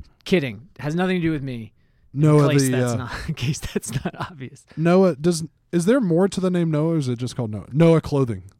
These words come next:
Speaker 1: Noah N Y C.
Speaker 2: Noah
Speaker 1: It's
Speaker 2: N Y C, Noah
Speaker 1: basically,
Speaker 2: Clothing
Speaker 1: it's
Speaker 2: Company,
Speaker 1: Noah,
Speaker 2: something
Speaker 1: yeah.
Speaker 2: like that.
Speaker 1: Brendan Bebenzian's brand. Brendan, who, you know, helped really make Supreme what it is from a design,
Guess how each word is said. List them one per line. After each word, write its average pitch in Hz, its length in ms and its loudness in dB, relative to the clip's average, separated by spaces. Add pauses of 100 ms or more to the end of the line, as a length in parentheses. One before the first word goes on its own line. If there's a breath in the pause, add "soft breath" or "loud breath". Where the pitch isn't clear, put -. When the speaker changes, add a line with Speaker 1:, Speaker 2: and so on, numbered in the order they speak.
(120)
Speaker 1:
Noah 147 360 -6
N 147 160 -8
Y 143 160 -8
C. 143 440 -10
Speaker 2:
Noah 123 300 0
Speaker 1:
It's 123 100 -4
Speaker 2:
N 127 80 -4
Y 123 100 -4
C, 127 160 -6
Noah 123 100 -4
Speaker 1:
basically, 120 200 -4
Speaker 2:
Clothing 117 280 -4
Speaker 1:
it's - 80 -6
Speaker 2:
Company, 220 200 0
Speaker 1:
Noah, 208 100 0
Speaker 2:
something 147 180 -4
Speaker 1:
yeah. 180 160 -4
Speaker 2:
like - 80 -12
that. 80 100 -14
Speaker 1:
Brendan 190 300 -2
Bebenzian's 170 540 -4
brand. 156 460 -6
Brendan, 147 320 -4
who, 143 480 -2
you 147 120 -12
know, 120 120 -10
helped 139 280 -10
really 135 220 -6
make 113 220 -10
Supreme 113 540 -16
what 120 160 -14
it 113 100 -18
is 113 180 -18
from 120 180 -16
a - 20 -16
design, 110 520 -16